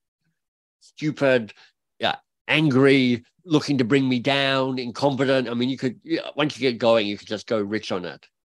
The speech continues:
But it's also worth noticing the judgments you have about yourself. "I am, you know, afraid. I am, I'm, I'm not doing a good job. I should have done this." You can kind of beat up on yourself, judgments.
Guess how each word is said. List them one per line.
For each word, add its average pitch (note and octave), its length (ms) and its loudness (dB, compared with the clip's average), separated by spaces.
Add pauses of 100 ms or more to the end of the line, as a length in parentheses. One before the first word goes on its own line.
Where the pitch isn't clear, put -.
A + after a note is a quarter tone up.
(120)
But C3 80 -2
it's C3 100 -4
also F3+ 240 2
worth C3+ 300 0
noticing B2 500 -4
the A2 80 -6
judgments A#2 480 -4
you G#2 60 -6
have G#2+ 160 -6
about G#2 180 -4
yourself. A2 500 -6 (440)
"I A#2+ 160 0
am, G2+ 480 -4 (1000)
you - 120 -12
know, E2+ 180 -8
afraid. A#2 560 2
I A2 180 2
am, G#2 340 -4
I'm, A2 260 -6
I'm A2+ 260 -2
not A#2 180 -2
doing B2 160 0
a A2 60 -4
good A2 180 -4
job. G#2+ 480 2
I A2 220 0
should B2 220 -4
have A2+ 100 -6
done A2 220 -2
this." A2 260 -4
You G#2+ 80 -14
can A2+ 160 -10
kind A#2 160 -4
of G2+ 60 -10
beat A#2 160 -4
up A2 180 -4
on G#2+ 100 -8
yourself, A2 500 -8
judgments. G#2+ 580 -6